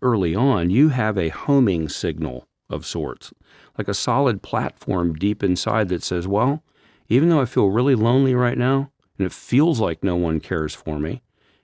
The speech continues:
and maybe the people I want to reach out to me aren't reaching out,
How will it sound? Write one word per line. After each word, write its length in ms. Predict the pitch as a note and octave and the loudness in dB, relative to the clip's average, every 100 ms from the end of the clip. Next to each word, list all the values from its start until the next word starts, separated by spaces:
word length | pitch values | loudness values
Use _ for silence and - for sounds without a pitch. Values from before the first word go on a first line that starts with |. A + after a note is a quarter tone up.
| _ _ _ | _ _ _
and 180 | G2+ G2 | -2 0
maybe 380 | G#2+ C3+ B2+ G#2+ - _ _ _ - - _ _ | 2 2 2 0 -4 _ _ _ -20 -20 _ _
the 120 | F#2+ | -6
people 360 | - A#2+ B2 A2 | 0 0 2 2
I 80 | G2+ | 2
want 200 | G#2 G#2+ | 2 2
to 40 | |
reach 260 | F#2+ G2+ - | 2 2 2
out 200 | G2+ F#2+ | -2 0
to 80 | F#2+ | 0
me 120 | F2+ | 2
aren't 200 | F#2 F#2+ | 2 0
reaching 340 | F2 F2 F2+ G2 | -2 -4 -4 -2
out, 240 | G2 | -2